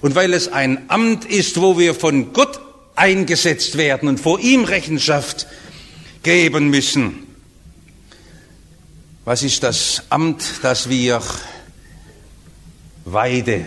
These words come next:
schaffen, dass wir die Leute zum Futterplatz bringen? Ach, das ist schön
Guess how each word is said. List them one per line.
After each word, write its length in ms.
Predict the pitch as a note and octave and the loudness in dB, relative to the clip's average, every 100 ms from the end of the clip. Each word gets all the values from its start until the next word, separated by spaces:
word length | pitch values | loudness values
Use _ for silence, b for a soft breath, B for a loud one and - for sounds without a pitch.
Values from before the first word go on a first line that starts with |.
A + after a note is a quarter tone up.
| - | -8
schaffen, 500 | - F#2 - C2+ C2 | -6 -6 -8 -10 -6
dass 280 | F2 - | -4 -4
wir 320 | G#2+ A2 G#2 G2+ - | -2 0 0 -2 -2
die 120 | A#2+ | 0
Leute 580 | A2 B2 A#2+ B2+ A2+ F#2+ B B B | 2 2 0 -2 -2 -6 B B B
zum 220 | - C3 | -4 -4
Futterplatz 840 | A#2 D#3+ D#3+ C3+ G#2 E2+ D#2 - - | -2 0 0 0 -4 -8 -8 -12 -12
bringen? 400 | - - C2+ - - - - B B B B B B B B B - - - | -14 -12 -12 -12 -18 -20 -20 B B B B B B B B B -20 -10 -4
Ach, 180 | A2+ - | -4 -2
das 180 | C3 | -4
ist 140 | A#2 A2 | -2 -4
schön 500 | - A#2 G#2 F2+ | -2 0 0 -4